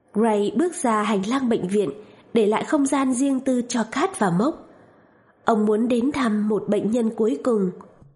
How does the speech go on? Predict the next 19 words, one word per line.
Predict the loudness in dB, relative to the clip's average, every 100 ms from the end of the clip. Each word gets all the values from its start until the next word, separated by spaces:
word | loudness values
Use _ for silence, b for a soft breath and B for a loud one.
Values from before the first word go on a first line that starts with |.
| _ _ _ _ _ _ _ _ _ _ _
Dạo | -2 0 2
bước | 0 0 -2 B B -4
qua | 0 2 0
khu | 0 2
bệnh | 2 0 0
nhi, | 2 0 -2 -8 b b b -2
ông | 0 2 2
giơ | 0 0
thẻ | 0 -2
căn | 0 -2 0
cước | 0 -2 -2
cho | -2
người | 0 0
sĩ | 0 -4 -2
quan | 0 0
vũ | 0 0
trang | 0 0 -2 -4 B B
đang | 0 0
trực | 0 -2